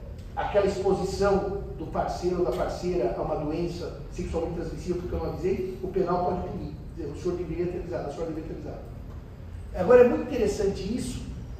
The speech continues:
que a, eu já te dou a palavra, Bruna. A ilicitude, portanto, ela pode ser só penal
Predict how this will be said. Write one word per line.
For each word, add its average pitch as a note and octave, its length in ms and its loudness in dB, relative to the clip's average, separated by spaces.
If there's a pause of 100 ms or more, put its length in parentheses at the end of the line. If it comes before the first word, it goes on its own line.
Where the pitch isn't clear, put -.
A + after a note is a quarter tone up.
(160)
que A3 300 -4
a, G#3 340 6
eu E3+ 60 -4
já G3 100 0
te - 60 -4
dou G3+ 120 2
a - 20 -2
palavra, - 220 4
Bruna. - 220 -4 (160)
A G#3+ 400 4 (240)
ilicitude, - 1000 0
portanto, G#3 680 4 (480)
ela G#3 200 6
pode G#3+ 260 4
ser - 480 -2 (120)
só G#3 180 2
penal G3 580 4